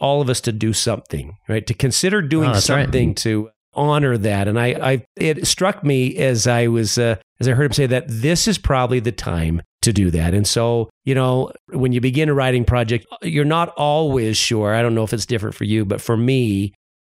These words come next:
Speaker 1: I'm not always sure where it's gonna end up.
Speaker 2: Yeah.
Speaker 1: You know, you just
Speaker 2: That's the
Speaker 1: start it.
Speaker 2: fun of it, right?
Speaker 1: <laughs> That's the fun of it.
Speaker 2: <laughs>
Speaker 1: You discover it as go. I, I remember, uh, just a little side.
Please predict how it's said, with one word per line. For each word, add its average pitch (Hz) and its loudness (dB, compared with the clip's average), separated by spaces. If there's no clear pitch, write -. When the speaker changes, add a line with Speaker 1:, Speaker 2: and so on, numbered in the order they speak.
Speaker 1:
I'm 123 2
not 156 0
always 147 2
sure 143 0
where 131 0
it's 139 -2
gonna 131 0
end 120 0
up. 113 -4
Speaker 2:
Yeah. 117 0
Speaker 1:
You 120 2
know, 127 2
you 127 0
just 117 0
Speaker 2:
That's 131 2
the 127 0
Speaker 1:
start 123 0
it. 151 0
Speaker 2:
fun 190 2
of 117 2
it, 90 0
right? 113 2
Speaker 1:
<laughs> - 2
That's - -4
the - -4
fun 147 0
of 131 0
it. - 0
Speaker 2:
<laughs> 185 0
Speaker 1:
You 151 0
discover 156 0
it 156 0
as 139 0
go. 143 0
I, 135 2
I 143 0
remember, 143 2
uh, 131 0
just 127 -2
a 131 0
little 123 2
side. 120 0